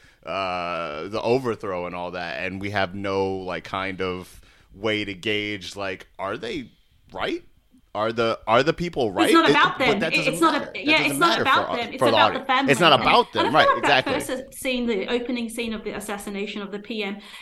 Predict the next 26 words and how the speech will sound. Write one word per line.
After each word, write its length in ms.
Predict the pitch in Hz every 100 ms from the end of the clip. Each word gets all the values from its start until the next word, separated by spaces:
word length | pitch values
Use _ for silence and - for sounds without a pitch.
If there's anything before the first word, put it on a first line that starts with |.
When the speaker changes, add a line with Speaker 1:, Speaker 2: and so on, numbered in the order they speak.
| -
Speaker 2:
it 220 | 320 -
was 320 | 359 494 -
really 540 | 285 403 392 370 330 - 220
decontextualized, 1120 | 285 - 240 262 262 - 240 190 190 220 -
and 140 | 254 247
it 100 | -
was 180 | 339
really 200 | 403 453
just 220 | - 302 -
to 60 |
get 160 | 247 -
us 180 | 202 -
scared. 440 | 233 262 180 - - _
I 100 | 269
mean, 300 | 320 330 - _
you 140 | 294
know, 80 | 254
that's 160 | 233 233
terrifying, 640 | - 359 - 262 214 214
right? 240 | 247 302 - -
Just 200 | - 392
g-, 80 | 339 -
get 120 | 302
us 160 | 302 -
scared. 460 | - 349 359 220 -
Speaker 1:
Right. 300 | - 220